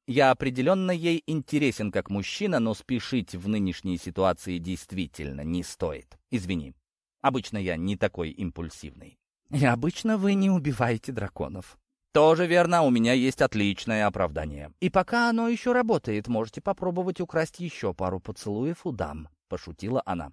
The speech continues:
"Думаю, и твоего достаточно". "Вы мне льстите, барон". "Так о чем вы хотели поговорить? Или отвести меня в тихое место и поцеловать и было вашей целью?"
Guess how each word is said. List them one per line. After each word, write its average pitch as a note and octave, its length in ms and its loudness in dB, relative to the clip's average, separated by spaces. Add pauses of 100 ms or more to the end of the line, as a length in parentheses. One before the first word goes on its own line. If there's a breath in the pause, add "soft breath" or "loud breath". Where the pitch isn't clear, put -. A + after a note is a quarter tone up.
(140)
"Думаю, C3 540 4
и B2+ 100 2
твоего B2+ 400 2
достаточно". D#2 680 -8 (460)
"Вы C3 180 2
мне B2+ 220 6
льстите, B2+ 560 -4
барон". E2 440 -12 (520)
"Так - 160 0
о F#3+ 60 4
чем C#4 180 4
вы B3+ 80 2
хотели B3+ 280 2
поговорить? A#3+ 580 0
Или A#2 100 0
отвести B2+ 500 0
меня C#3 260 2
в - 60 -6
тихое C3 320 0
место C3 320 0
и B2+ 60 0
поцеловать B2 640 2
и C3 40 0
было G3+ 280 2
вашей C4 280 2
целью?" B3+ 480 2